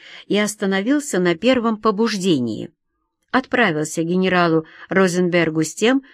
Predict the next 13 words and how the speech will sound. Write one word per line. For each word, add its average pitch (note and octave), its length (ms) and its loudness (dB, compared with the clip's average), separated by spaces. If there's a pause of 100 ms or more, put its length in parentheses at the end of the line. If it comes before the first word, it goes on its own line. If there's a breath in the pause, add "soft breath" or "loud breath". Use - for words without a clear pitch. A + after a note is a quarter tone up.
(200 loud breath)
чтобы F#3+ 280 -2
просить F#3 540 -2
его G3+ 160 0
поручить G3+ 520 -4
поездку A3+ 760 -2
в - 120 -20
тыл G#3+ 380 0 (300)
кому-либо A#3 500 2
другому. E3+ 600 0 (1080 loud breath)
Об F#3 180 2
этом G#3+ 240 2
своем F3 420 0
намерении E3 720 2